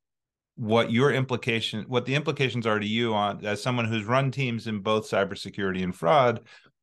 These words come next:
on the tooling and information shared, visi-, sharing the visibility. You know, how do you, how do you use that? What's required for that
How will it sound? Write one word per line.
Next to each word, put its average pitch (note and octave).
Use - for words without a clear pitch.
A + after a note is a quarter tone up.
on A2+
the -
tooling A#2
and A2
information B2
shared, A2+
visi-, G#2
sharing C#3
the A2
visibility. G2
You -
know, G2
how D3
do D#3+
you, C#3+
how D3
do D3
you C#3+
use B2
that? G#2+
What's C#3
required A#2+
for A2
that G#2+